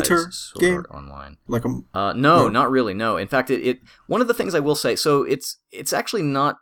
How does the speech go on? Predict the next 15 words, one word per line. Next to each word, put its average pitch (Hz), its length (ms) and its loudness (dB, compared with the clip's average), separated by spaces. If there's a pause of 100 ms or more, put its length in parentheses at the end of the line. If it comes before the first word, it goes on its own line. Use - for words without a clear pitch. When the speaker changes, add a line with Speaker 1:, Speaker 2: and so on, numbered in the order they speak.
(120)
Speaker 2:
very 107 520 -6 (100)
good. 65 600 -6 (140)
Um, 73 720 -6
the 95 140 -8
writing 147 400 -2
is 135 120 -8
terrible, 107 800 -2
the 80 120 -8
anime 98 340 -8
stuff - 260 -8
is 85 120 -16
just 95 160 -18
really 101 200 -8
bad. 78 480 -8 (520)
Um, 71 540 -6